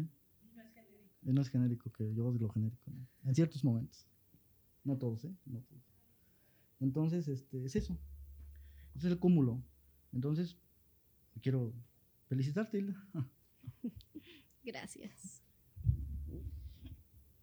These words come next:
Speaker 1: Creo que algo muy interesante, eh, en la transi-, transición de ustedes fue cómo del-, se ha delegado el poder.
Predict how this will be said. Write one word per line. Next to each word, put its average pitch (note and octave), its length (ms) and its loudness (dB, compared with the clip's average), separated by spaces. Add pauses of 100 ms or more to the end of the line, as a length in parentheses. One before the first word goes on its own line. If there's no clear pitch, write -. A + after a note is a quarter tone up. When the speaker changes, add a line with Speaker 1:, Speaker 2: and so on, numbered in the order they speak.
Speaker 1:
Creo C4 260 2
que C#4+ 100 0
algo D4 200 2
muy D4 160 2
interesante, A#3 760 2 (320)
eh, A3 220 -2 (140)
en A3+ 120 -2
la A3 140 -2
transi-, G#3+ 560 -4
transición A#3 560 0
de C4 80 0
ustedes C4 480 -4
fue A3+ 240 -4
cómo B3 480 -4 (760)
del-, A3 360 -2
se A#3 200 -4
ha A3 120 -2
delegado A3+ 420 -2
el A3+ 100 -6
poder. G#3+ 340 -8